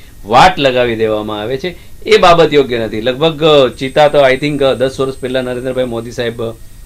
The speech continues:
વડાપ્રધાન કે મુખ્યમંત્રી હતા, જ્યારે વડાપ્રધાન હતા એના પહેલા મુખ્યમંત્રી હતા ત્યારે લગભગ, અ, સૌરાષ્ટ્રમાં ચિત્તા લાવેલા કે એવી કોઈ બાબત હતી ને, એ કંઈક ચિત્તાઓ મરણ પામી ગયા,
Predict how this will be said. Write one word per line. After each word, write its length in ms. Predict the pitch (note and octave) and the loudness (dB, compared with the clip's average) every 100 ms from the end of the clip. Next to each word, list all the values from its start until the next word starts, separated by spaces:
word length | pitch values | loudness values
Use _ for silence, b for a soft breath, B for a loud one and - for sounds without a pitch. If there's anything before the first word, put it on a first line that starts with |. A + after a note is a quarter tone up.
| - A2 | -20 -6
વડાપ્રધાન 520 | G#2+ A2+ A#2 A#2+ A#2 | -4 -2 -4 -6 -6
કે 140 | A#2 | -8
મુખ્યમંત્રી 540 | A2 - A#2 A2 A#2 G#2+ | -12 -8 -8 -6 -6 -2
હતા, 200 | C#3+ A#2+ | 0 0
જ્યારે 300 | G#2+ F#2+ F2 b b b - - | -2 -8 -12 b b b -20 -8
વડાપ્રધાન 640 | G#2 A2 A2 A2 G#2+ A2 E2+ G#2 G2+ | -6 -6 -6 -6 -8 -10 -14 -12 -8
હતા 240 | G#2 A2+ | -4 -2
એના 200 | G#2+ A2 | -2 -4
પહેલા 220 | G#2 G#2+ G#2 | -6 -8 -10
મુખ્યમંત્રી 540 | G#2+ - G#2 G#2 G#2+ | -10 -10 -10 -10 -10
હતા 160 | G2+ G2+ | -10 -10
ત્યારે 300 | G2+ G#2 A2 b b - | -10 -10 -14 b b -14
લગભગ, 460 | G#2+ A2 A2+ A#2 B2 | -10 -6 -4 -4 -2
અ, 960 | B2 A#2 A2+ - - - - A2+ G#2 | -2 -2 -6 -10 -14 -14 -12 -12 -12
સૌરાષ્ટ્રમાં 680 | G2+ A2+ A#2 B2 A2+ B2 A#2 | -8 -4 -2 -2 -4 -8 -8
ચિત્તા 240 | A2+ A2 A2 | -8 -6 -4
લાવેલા 520 | G#2 A2+ C3+ G2+ - - - - - - - | -2 -2 -2 -4 -12 -18 -20 -20 -20 -20 -14
કે 100 | B2 | -8
એવી 160 | G#2+ A#2 | -6 -6
કોઈ 120 | B2 | -4
બાબત 360 | A2 G#2 B2 A2 | -4 -2 -2 -4
હતી 240 | A2 C3 | -6 -6
ને, 200 | A2+ A2+ | -6 -6
એ 100 | A#2+ | -6
કંઈક 240 | A#2+ A2 - | -6 -8 -10
ચિત્તાઓ 360 | G2+ A#2 A2+ | -8 -4 -4
મરણ 300 | G2+ G#2 B2+ | -4 -4 -4
પામી 340 | A#2+ G#2 G2+ F#2 | -6 -8 -10 -8
ગયા, 180 | D3 | -8